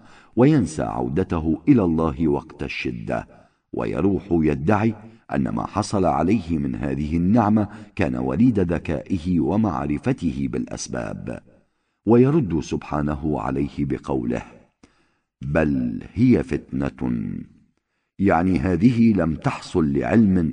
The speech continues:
أدركه هذا الإنسان، وإنما هي عطاء إلهي يريد سبحانه أن يختبر هذا الإنسان لتظهر حقيقته ويتجلى واقعه، حيث ينكشف بعده عن الله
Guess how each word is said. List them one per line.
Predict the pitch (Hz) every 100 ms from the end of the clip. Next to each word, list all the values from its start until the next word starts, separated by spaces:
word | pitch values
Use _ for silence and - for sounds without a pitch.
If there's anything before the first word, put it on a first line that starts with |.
| -
أدركه | 85 76 120 - 76 69 57
هذا | 67 62
الإنسان، | 50 60 62 65 58 57 57 - - - -
وإنما | 62 82 90 80 76 58
هي | 85
عطاء | 69 58 73 98 101 87 73 73 - 104
إلهي | 101 78 57 104 101 98 92 - - -
يريد | 58 65 67 78 80
سبحانه | - - 78 82 110 117 95 -
أن |
يختبر | 98 90 85 - 87 87 85
هذا | 78 98 104 87
الإنسان | 73 82 82 - 104 67 67 65 - - -
لتظهر | 60 62 98 95 80 90
حقيقته | 71 101 - 90 76 - 104 95 90 98 82 - -
ويتجلى | 92 92 90 90 92 117 143 82 67
واقعه، | 64 67 - 98 85 87 95 87 - - -
حيث | 76 62
ينكشف | 69 65 65 - 131 127 120 101
بعده | 87 87 69 76 156 107 80
عن | 71 139
الله | 98 80 80 76 85